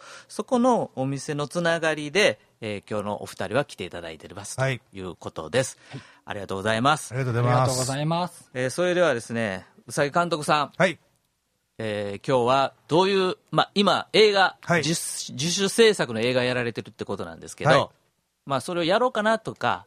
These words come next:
Speaker 2: はい。
Speaker 1: あのー、どういうきっかけで、
Speaker 2: はい。
Speaker 1: 今みたいなことをやってるかっていうことを、
Speaker 2: はい。
Speaker 1: まあ、今もね、ラジオやから見えないですけど、
Speaker 2: はい。
Speaker 1: あのー、ピンクのうさぎさんになっていただいてるんですけど。
Speaker 2: はい。<laughs> はい。
Speaker 1: はい。その辺のところをちょっと教えていただければと思います。
Speaker 2: はい。えーっ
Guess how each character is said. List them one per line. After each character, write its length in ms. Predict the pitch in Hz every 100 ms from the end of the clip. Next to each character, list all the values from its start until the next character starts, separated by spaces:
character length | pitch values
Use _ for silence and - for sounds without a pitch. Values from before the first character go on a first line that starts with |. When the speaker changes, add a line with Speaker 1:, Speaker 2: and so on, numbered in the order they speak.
| -
Speaker 2:
は 120 | 127
い。 60 | 127
Speaker 1:
あ 100 | 101
の 600 | 98 101 98 95 92 87
ー、 20 |
ど 140 | 98 196
う 40 |
い 60 | 254
う 40 |
き 120 | -
っ 20 | -
か 140 | 113
け 100 | 82
で、 180 | 113 131
Speaker 2:
は 160 | - 143
い。 60 | 117
Speaker 1:
今 160 | 110
み 80 | 107
た 120 | 95
い 20 | 87
な 80 |
こ 80 | 82
と 100 | -
を 20 |
や 80 | 85
っ 20 | 82
て 100 | 87
る 60 |
か 80 | 78
っ 60 | 73
て 100 | 78
い 20 |
う 0 |
こ 100 | 73
と 140 | 78
を、 280 | 82 85 78
Speaker 2:
は 160 | 123 127
い。 100 | 98 _ -
Speaker 1:
ま 80 | 127
あ、 20 |
今 160 | 151 135
も 80 |
ね、 180 | 113 139 _ _ _ _ _ -
ラ 120 | 135
ジ 80 | 151
オ 40 | 170
や 80 |
か 80 | 110
ら 80 | 107
見 100 | 110
え 80 | 123
な 80 | 104
い 60 |
で 60 | 87
す 80 | -
け 80 | 87
ど、 160 | 82
Speaker 2:
は 140 | - 156
い。 100 | - _
Speaker 1:
あ 140 | 92
の 380 | 87 85 87 85
ー、 20 |
ピ 160 | - 139
ン 60 |
ク 100 | 110
の 200 | 92 76 -
う 60 | 151
さ 140 | 139
ぎ 80 | 117
さ 100 | 131
ん 60 |
に 80 | 123
な 100 | 127
っ 40 | 117
て 100 | 92
い 20 |
た 100 | 85
だ 60 |
い 40 | 85
て 80 | -
る 60 |
ん 20 | -
で 60 | -
す 80 |
け 80 | -
ど。 80 | -
Speaker 2:
は 480 | - - - - - 339
い。 160 | - -
<laughs> 160 | - -
は 140 | 170
い。 80 | - -
Speaker 1:
は 120 | 120
い。 80 | - - -
そ 100 | -
の 60 | 175
辺 140 | 175 175
の 60 |
と 100 | 165
こ 60 | 156
ろ 80 | 139
を 20 |
ち 80 | 131
ょ 20 |
っ 40 |
と 140 | 107 110
教 120 | 98
え 40 |
て 80 | 98
い 60 | 90
た 80 |
だ 120 | 87 85
け 100 | -
れ 40 |
ば 60 | -
と 80 |
思 80 | 147
い 80 | 135
ま 60 | -
す。 80 |
Speaker 2:
は 60 | 151
い。 20 |
え 440 | 147 147 151 143
ー 20 |
っ 40 | 147